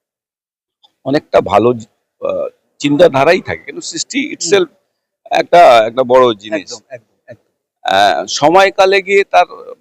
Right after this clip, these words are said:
Speaker 1: পরিণতি কি হবে, এটা একটা আমাদের, আহ,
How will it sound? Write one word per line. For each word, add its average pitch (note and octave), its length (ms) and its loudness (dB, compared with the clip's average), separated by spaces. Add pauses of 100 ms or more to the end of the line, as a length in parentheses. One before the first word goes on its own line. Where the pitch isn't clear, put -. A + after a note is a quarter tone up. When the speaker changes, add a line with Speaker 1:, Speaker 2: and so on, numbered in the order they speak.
Speaker 1:
পরিণতি E3+ 520 -4
কি F3 220 -6
হবে, F#3+ 460 0
এটা E3 180 -4
একটা - 200 -4
আমাদের, D#3+ 360 -2 (280)
আহ, - 640 -20